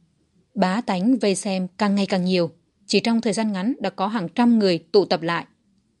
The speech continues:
Mọi người lòng đầy căm phẫn, tranh nhau mắng chửi. Thậm chí có người đã bắt đầu vén tay áo, muốn xông lên bắt người. Đương nhiên,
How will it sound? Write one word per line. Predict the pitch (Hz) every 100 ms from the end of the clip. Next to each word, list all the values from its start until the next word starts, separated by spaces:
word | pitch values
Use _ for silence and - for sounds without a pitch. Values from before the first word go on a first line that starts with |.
| _ _ _ _
Mọi | 220 226 208
người | 214 202
lòng | 202 190
đầy | 185
căm | 175 226
phẫn, | - 226 277 - _
tranh | 220 196
nhau | 202
mắng | 180 180 226
chửi. | - 240 151 - _ _ _ _
Thậm | 277 240
chí | 233 220
có | 269 220
người | 233
đã | 165
bắt | 190 302
đầu | 202 165
vén | 165 170
tay | 196
áo, | 185 165 196 311 -
muốn | 180 180
xông | 233 202 175
lên | 175 165
bắt | 175 269 220
người. | 170 156 - _ _ _ _ _ _ _ _ _ _ _ _ _ _ _ _ _ _
Đương | 247 214
nhiên, | 208 208